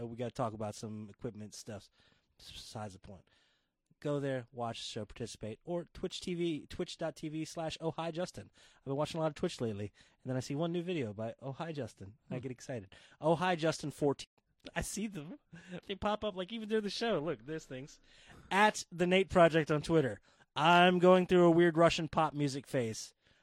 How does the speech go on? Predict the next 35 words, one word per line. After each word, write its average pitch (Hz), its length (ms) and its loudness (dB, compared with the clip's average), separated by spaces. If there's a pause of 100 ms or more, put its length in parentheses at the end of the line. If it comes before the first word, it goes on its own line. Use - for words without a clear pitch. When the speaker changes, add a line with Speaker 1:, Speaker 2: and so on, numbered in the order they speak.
(140)
Speaker 1:
Okay, - 160 -2
it's 135 120 -2
one 147 200 4
Speaker 2:
This 139 120 2
is 123 40 2
Speaker 1:
band, 113 140 -6
Speaker 2:
true. - 300 -14
Speaker 1:
but - 140 -6
still, 139 460 -2 (500)
it, 143 160 -8
they've 151 160 2
got, 147 140 2
like, 139 100 -2
thirty-five 135 540 2
albums. 110 500 -4 (240)
I 147 140 2
don't 147 80 2
know 151 80 0
what 143 100 -2
the 139 80 -4
hell 135 140 0
they're 131 80 -4
doing 123 240 -2
over 113 200 -4
in 110 80 -8
Russia. 107 300 -10 (460)
But 240 100 0
anyway, 180 320 4
at 233 220 4
the 214 40 -2
Nate 214 220 2
Project 185 400 6
on 160 80 0
Twitter. 135 340 2
Speaker 2:
Freezing. 123 480 -10